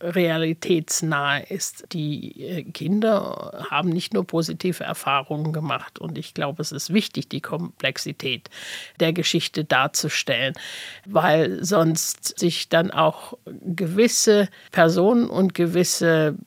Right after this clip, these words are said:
Gruppen in Großbritannien als Retter darstellen können, was eben nicht ganz so klar ist. Aber man muss sagen, dass auch dieses Programm nicht so geradlinig war. Es gab also auch Gruppen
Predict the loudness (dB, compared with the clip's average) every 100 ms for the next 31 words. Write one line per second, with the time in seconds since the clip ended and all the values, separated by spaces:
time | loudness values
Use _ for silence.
0 | -12 0 2 2 2 0 2 0 2 -2
1 | 0 0 0 0 0 0 2 2 4 2
2 | 4 2 0 -2 -4 -2 -4 -4 -2 -2
3 | -2 -4 -4 0 0 0 -2 0 2 2
4 | 2 -2 -10 -16 -8 -6 -6 -6 -4 -4
5 | -4 -12 -12 -2 0 2 0 -6 -12 -14
6 | -14 -14 -14 -16 -8 -2 2 4 6 6
7 | 6 4 2 4 6 6 6 4 4 2
8 | 0 0 0 -4 -2 0 2 0 2 0
9 | 4 4 6 6 4 0 -2 4 4 4
10 | 4 6 4 2 2 2 0 -4 -2 -2
11 | -2 -4 -2 -2 -2 -4 -4 -6 -4 -4
12 | -2 -2